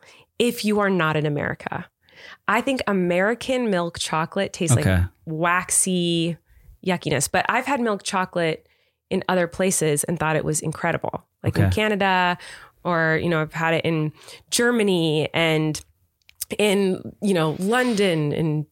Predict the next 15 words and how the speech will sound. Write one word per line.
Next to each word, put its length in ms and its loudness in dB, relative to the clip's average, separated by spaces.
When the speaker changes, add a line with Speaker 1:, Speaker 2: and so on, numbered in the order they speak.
Speaker 1:
Amsterdam. 540 0
I've 80 0
had 120 0
chocolate 360 -2
kind 160 0
of 400 -8
in 80 0
lots 140 2
of 40 4
Speaker 2:
Europe. 120 4
Speaker 1:
different 140 0
places. 540 -2
Scotland. 760 -2
Yeah. 200 4
Speaker 2:
Okay. 80 -2